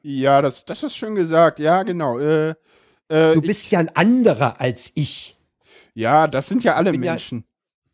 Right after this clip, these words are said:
Speaker 1: Das sind
Speaker 2: ich bin
Speaker 1: andere
Speaker 2: ja
Speaker 1: Menschen, aber du
Speaker 2: Normalo.
Speaker 1: hast, ja, du bist Normalo und ich bin, äh, ja, ähm, Asperger-Autist. Das stimmt. Das kann man so sagen. Das sage ich auch ganz offen. Das kann ich auch in diesem Podcast so sagen. Das, äh,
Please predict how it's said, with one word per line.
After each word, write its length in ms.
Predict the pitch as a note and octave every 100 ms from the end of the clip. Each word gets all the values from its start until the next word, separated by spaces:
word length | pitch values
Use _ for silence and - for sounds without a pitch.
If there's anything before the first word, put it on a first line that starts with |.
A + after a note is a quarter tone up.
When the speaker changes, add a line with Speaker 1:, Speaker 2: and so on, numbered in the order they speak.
| _ -
Speaker 1:
Das 180 | C#3+
sind 100 | F3
Speaker 2:
ich 60 | F3
bin 80 | D#3
Speaker 1:
andere 160 | G3 G3
Speaker 2:
ja 20 |
Speaker 1:
Menschen, 260 | F3+ F3 F#3
aber 160 | E3+
du 60 | F3+
Speaker 2:
Normalo. 240 | F3+ F#3 -
Speaker 1:
hast, 160 | -
ja, 380 | D3+ C#3 C#3 E3
du 100 | D#3
bist 220 | E3+ -
Normalo 460 | F3 D3 C#3 E3+ F#3
und 140 | D3+
ich 160 | D#3+ -
bin, 240 | E3+ E3+
äh, 360 | D3+ D#3+ D#3+ D#3 - - - -
ja, 400 | - F3+ F#3+ F#3
ähm, 400 | F#3 G3 F#3+ F#3+
Asperger-Autist. 1080 | - E3+ - B2 B2 A2 A2+ - B2+ - - _
Das 100 | -
stimmt. 460 | - - C#3 F#2 _
Das 180 | - C#3
kann 160 | - F3+
man 420 | F#3+ F#3+ F#3 F3
so 180 | D#3+ D3+
sagen. 420 | C3+ C#3+ A3+ D#4+
Das 240 | G3+ - _ _ _ _
sage 260 | - D#3+ F3+
ich 80 | E3
auch 140 | D#3+
ganz 180 | D#3+ C#3
offen. 320 | - G3+ D#4
Das 140 | A#3 -
kann 160 | F3+
ich 140 | F3 E3
auch 80 | D#3
in 100 | C#3+
diesem 280 | E3 A#3+
Podcast 480 | A#3+ B3+ - A3+ A3
so 100 | G#3+
sagen. 340 | F#3+ F#3 G#3 G#3
Das, 300 | E3+ E3 -
äh, 320 | E3 D3+